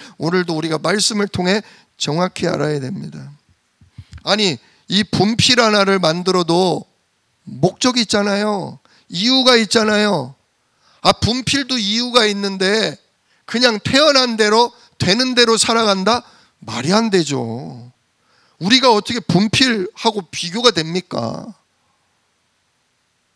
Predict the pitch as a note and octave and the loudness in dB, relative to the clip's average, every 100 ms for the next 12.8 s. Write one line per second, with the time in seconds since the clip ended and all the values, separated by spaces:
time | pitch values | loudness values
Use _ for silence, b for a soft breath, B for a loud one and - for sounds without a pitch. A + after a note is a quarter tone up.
0 | _ _ _ - - G#3 A3+ G3+ F3+ F3 | _ _ _ -12 -6 0 0 0 -2 -4
1 | D#3 - - B3 C#4 D4 B3+ F#3 F#3+ F#3 | -6 -6 -6 -6 -2 -2 -2 -4 0 0
2 | F3 D#3+ D3 C#3+ B2+ - D3 C#3 D#3+ G3+ | 0 -2 -4 -8 -8 -10 -10 -12 -12 -16
3 | _ b b b b b b b - B3 | _ b b b b b b b 0 4
4 | A#3+ A#3 G#3+ E3+ G#3 A#3+ A3 A#3+ G#3+ - | 4 2 -2 0 0 2 0 0 -4 -4
5 | - - C#4 A3+ A#3 A3 A#3 - b b | -4 0 2 2 2 4 2 0 b b
6 | b b _ - E3 F3 G3+ F#3+ F3 D#3 | b b _ -10 0 2 4 2 2 -2
7 | D#3 E3+ E3 G3+ G#3 - _ _ _ _ | -2 -2 -2 -2 -4 -12 _ _ _ _
8 | _ _ b b b - - A#3+ B3 A#3+ | _ _ b b b -6 2 4 6 6
9 | A3 A#3+ G#3+ G#3+ B3 A3+ A3 A#3+ A3+ A3 | 4 2 0 2 4 4 2 2 0 2
10 | B3 A#3+ b b b - G3 A#3+ A#3 - | 4 2 b b b -6 -4 -2 0 0
11 | C4+ D4 B3 B3+ B3+ A#3+ A3+ A3 F#3 A3 | 0 -2 0 2 2 2 0 -2 -2 0
12 | A3 G#3 F#3+ F#3+ F3 G3 G3 | 0 0 -2 0 0 -2 -2